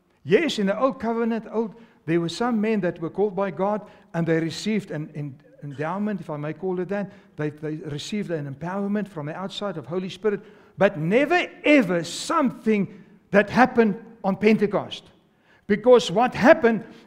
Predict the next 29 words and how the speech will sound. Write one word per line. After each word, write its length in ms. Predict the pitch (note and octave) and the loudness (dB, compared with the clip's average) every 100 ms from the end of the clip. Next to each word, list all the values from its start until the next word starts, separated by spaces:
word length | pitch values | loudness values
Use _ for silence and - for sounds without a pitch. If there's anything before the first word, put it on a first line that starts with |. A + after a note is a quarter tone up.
| - | -10
they 240 | A#2+ A3 | 4 4
were 220 | A3 A3+ | 6 6
filled 840 | G3+ - - D#4+ F#3+ C3+ - - - | 4 0 6 8 8 6 -6 -8 6
with 160 | G#3 | 6
Holy 240 | - G#3 G#3 | 6 2 2
Spirit. 560 | - F#3+ D3+ - - - | 0 0 0 -2 -8 0
The 100 | F3+ | 2
Holy 220 | D4+ C4+ | 4 2
Spirit 360 | - C#4 C4 | 0 0 0
came 220 | - A#3+ B3 - - | 2 2 2 -4 0
into 300 | E4+ G#3+ A3 | 2 2 2
them, 260 | F#3+ E3+ - - | 2 2 -6 0
and 140 | G#3+ | 2
the 60 | D3 | 4
Holy 240 | G3+ C4+ | 4 4
Spirit 420 | - A3+ A3 A3+ | 2 4 6 4
came 240 | - A3+ A3 - | 2 2 2 -4
upon 360 | - - C4 A3+ | -6 0 2 4
them. 240 | E3 G2 - - - _ _ _ _ _ _ _ _ _ _ _ _ _ _ - | 2 0 -10 -20 -20 _ _ _ _ _ _ _ _ _ _ _ _ _ _ 0
And 120 | G3+ | 4
the 100 | G#3+ | 4
word 220 | C4+ F4 | 4 2
says 300 | - E4 A3 | 0 -2 0
here, 460 | A#3 B3 F3+ F3 - - - | 6 6 6 2 -10 -20 -14
they 340 | D3 A#2+ B3+ A#3 | -2 2 4 6
were 240 | G#3+ A#3 | 6 6
given 880 | - - - C4+ E4 A3 A3 B3 F3+ - - _ _ _ _ | 4 -6 4 6 6 6 4 0 -6 -12 -20 _ _ _ _
an 200 | A3+ A3+ | 4 6
ability 880 | G#3 D#3+ - C4 C#4 B3 - D3 - | 6 2 6 8 10 8 6 -4 -6